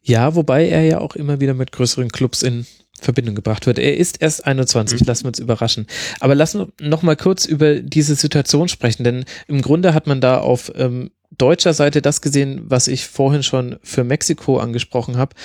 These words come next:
Speaker 1: Da ging es mit zwei flach gespielten Pässen sehr schnell und dann hat, ja, Abseits-, äh, Stellung hat nicht, äh, funktioniert und auf einmal bist du in einer Situation, wo drei Spieler Richtung Grundlinie rennen und du erstmal einfach nur reagieren kannst und dann wird's halt schwierig.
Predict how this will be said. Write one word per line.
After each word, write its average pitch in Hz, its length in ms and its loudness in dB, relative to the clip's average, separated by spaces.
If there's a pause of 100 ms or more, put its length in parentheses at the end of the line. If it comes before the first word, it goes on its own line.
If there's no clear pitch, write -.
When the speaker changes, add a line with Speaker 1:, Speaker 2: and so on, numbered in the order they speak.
(220)
Speaker 1:
Da 127 160 4
ging 165 220 0
es 156 200 0
mit 135 240 -2
zwei 143 640 0
flach - 320 -4
gespielten 139 400 -6
Pässen 135 280 -2
sehr 127 280 2
schnell 156 540 0 (440)
und 127 160 0
dann 131 220 -2 (180)
hat, - 320 -4 (240)
ja, 113 200 2 (260)
Abseits-, 156 460 0
äh, 135 460 -2
Stellung 147 360 0
hat 143 140 2
nicht, 147 220 -2
äh, 135 160 0
funktioniert 139 580 0
und 135 160 -8
auf - 180 -4
einmal 135 280 2
bist 139 240 0
du 143 60 2
in 127 140 -2
einer 127 220 2
Situation, 135 800 0
wo 123 340 2
drei 123 240 -2
Spieler 135 400 2
Richtung 135 240 2
Grundlinie 117 580 2
rennen 123 260 0
und 127 200 -4
du 135 300 2
erstmal 139 380 0
einfach 123 280 0
nur 127 160 2
reagieren 127 480 2
kannst 101 260 -4
und 110 60 -4
dann 104 180 0
wird's 107 200 -2
halt 113 120 -2
schwierig. 98 500 -6